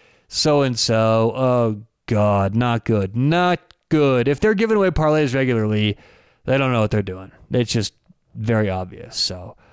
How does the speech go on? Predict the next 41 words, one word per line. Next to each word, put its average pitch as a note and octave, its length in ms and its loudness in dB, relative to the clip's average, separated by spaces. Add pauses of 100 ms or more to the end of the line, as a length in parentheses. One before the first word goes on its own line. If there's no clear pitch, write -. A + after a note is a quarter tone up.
(200)
and F3 100 2
that's G#3+ 140 2
the - 80 -2
same B3+ 160 2
with F#3+ 120 2
TikTok, D3+ 520 0
Instagram. D3+ 380 0
This F3 140 0
isn't B3+ 140 0
just G#3+ 160 0
Twitter, - 420 -4
right? B2 80 0
This C#3 160 2
is D3+ 200 0
everywhere C3+ 500 0
because F#3 220 -4
it's F#3+ 160 -4 (100)
more G#3+ 300 2
than C#4 120 0
young. E3 200 0
It's E3 180 -4
a F#3 60 0
lot A#3+ 160 2
of A3 40 0
young F3 140 2
people. A#2 260 -6 (360)
That's G#3+ 240 0
why B3 160 2
I A3 80 2
say G3 160 0
it's D#3+ 100 -4
not D3+ 140 0
worth D3 120 0
my C3 120 -2
energy, C3+ 460 0 (120)
because E3 220 -2
what G#3+ 120 2
I've G3 140 0
realized A#2+ 580 0
is B2 140 -2
that B2+ 340 -2